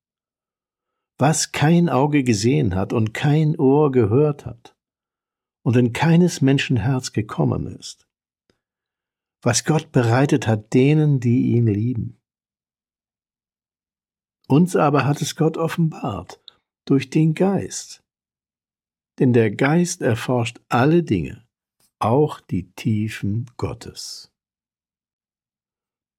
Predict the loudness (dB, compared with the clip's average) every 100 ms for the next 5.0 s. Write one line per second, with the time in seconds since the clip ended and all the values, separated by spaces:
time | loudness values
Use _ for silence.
0 | 0 2 2 -2 -2 2 2 4 4 4
1 | 4 2 0 0 2 2 0 -4 -2 -2
2 | 0 0 2 2 0 -2 -6 -6 -6 -6
3 | -8 _ _ _ _ _ -4 -2 0 0
4 | 0 0 2 0 0 0 2 2 -2 -6